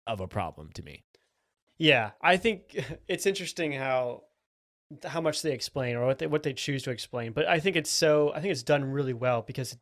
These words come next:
Speaker 2: gives you just enough to spark your imagination and to try to think about what the consequences are and stuff. And this, like, gives you a hint at, like, oh, like, you know, there's a, there's a bigger agenda. There's some politics going on in the, uh, in the, uh,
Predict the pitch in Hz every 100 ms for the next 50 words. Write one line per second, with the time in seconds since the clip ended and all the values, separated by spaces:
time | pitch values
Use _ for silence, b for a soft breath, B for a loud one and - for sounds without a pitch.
0 | _ - 160 156 143 143 143 123 B -
1 | 226 220 - 170 160 156 - 135 - -
2 | 143 139 - 143 123 120 120 117 117 127
3 | - 151 B B B B 147 131 131 117
4 | - 147 120 - 131 135 131 - _ _
5 | 151 147 131 139 135 - 160 151 151 147
6 | 147 147 - 151 151 b b 180 170 185
7 | 226 226 185 185 170 139 - 151 151 135
8 | 113 113 113 b b b 202 269 185 131
9 | 123 - b b - 156 139 143 151 160
10 | 165 139 170 156 110 170 175 147 120 147
11 | 175 170 117 120 135 156 147 - 170 180
12 | 170 143 127 - 139 127 127 123 123 120
13 | 117 113 113 113 110 - 135 120 120 117
14 | 113